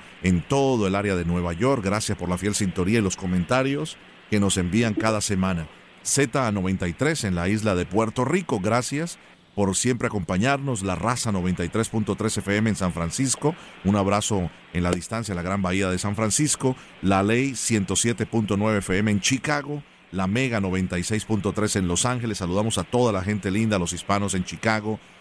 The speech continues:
en la gran comunidad que hay en California, que nos escuchan a través, eh, de la ciudad de Los Ángeles y todo el área de cobertura de la Mega noventa y seis punto tres. Y por supuesto, nuestra emisora desde donde estamos emitiendo el programa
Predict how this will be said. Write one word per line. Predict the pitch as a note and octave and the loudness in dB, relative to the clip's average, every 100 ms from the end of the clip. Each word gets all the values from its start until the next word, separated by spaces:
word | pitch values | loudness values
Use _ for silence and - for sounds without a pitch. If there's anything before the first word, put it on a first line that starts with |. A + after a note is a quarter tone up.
| - | -12
en | F2+ F#2 | -2 0
la | E2+ | 2
gran | G#2 B2 | 2 0
comunidad | A2 G2 F2 F#2+ G2 | 0 0 2 2 0
que | F#2 | 0
hay | F#2 G2+ | 2 2
en | F#2 | 0
California, | E2+ E2+ E2+ A#2+ B2+ G#2 E2+ | 0 -2 0 0 0 0 -2
que | E2+ | -4
nos | F2 F2 | -6 -6
escuchan | - G#2+ G#2+ | -6 -4 -2
a | F#2 | -2
través, | E2+ E2+ G2 - - - - | -2 -2 -2 -4 -8 -20 -10
eh, | - D2+ C#2+ | -6 -4 -2
de | F#2+ | 0
la | F2+ | 0
ciudad | - G2+ | 2 2
de | G#2 | 2
Los | E2+ | 2
Ángeles | A2 A2 G#2 - | 0 0 0 -2
y | |
todo | F2 G#2 | -2 0
el | G#2 | 2
área | G#2+ | 2
de | F#2+ | 2
cobertura | F2 F2 E2+ G#2+ G2+ | 0 -2 -2 0 2
de | F#2 | 2
la | E2 | 2
Mega | G2 F#2 | 2 4
noventa | - F2 F2 | 2 0 -8
y | E2+ | -10
seis | G2+ F#2+ | -8 -10
punto | G#2 G#2+ | -8 -6
tres. | A2+ C#3 B2 | -4 -4 -4
Y | |
por | A2+ E3 | -2 -2
supuesto, | D3 B2 A#2+ A2+ A#2+ A2+ - - - | -2 -2 -2 -2 -4 -6 -12 -20 -4
nuestra | F#2 F#2+ F#2+ | 0 2 2
emisora | F2+ F#2+ A2 G#2 | 0 2 2 0
desde | E2+ F2+ F2+ | -2 -2 -2
donde | F2 | -2
estamos | E2+ G#2+ G#2+ | -2 -2 0
emitiendo | F#2 F2 G#2 G2+ | -2 -2 -2 0
el | F#2+ | -2
programa | F2+ F#2+ G2+ G2+ | 0 0 0 -2